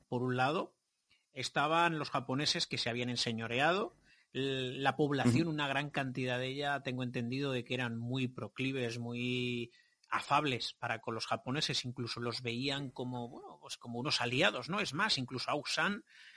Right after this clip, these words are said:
Speaker 1: eh, un político independentista, bueno, nacionalista en ese momento, luego independentista,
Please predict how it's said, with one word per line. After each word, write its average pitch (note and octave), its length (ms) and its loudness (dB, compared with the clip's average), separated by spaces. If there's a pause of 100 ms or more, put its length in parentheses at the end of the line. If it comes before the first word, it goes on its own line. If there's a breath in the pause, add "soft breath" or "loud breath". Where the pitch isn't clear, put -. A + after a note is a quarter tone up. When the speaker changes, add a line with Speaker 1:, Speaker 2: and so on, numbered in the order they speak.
(180 soft breath)
Speaker 1:
eh, A#2 300 0
un A#2+ 440 -6
político C3 540 -2
independentista, A#2 800 -4
bueno, C3 240 -4
nacionalista E3 560 2
en A3 60 2
ese G#3 160 0
momento, A#3+ 320 2
luego G3+ 180 4
independentista, E3 880 0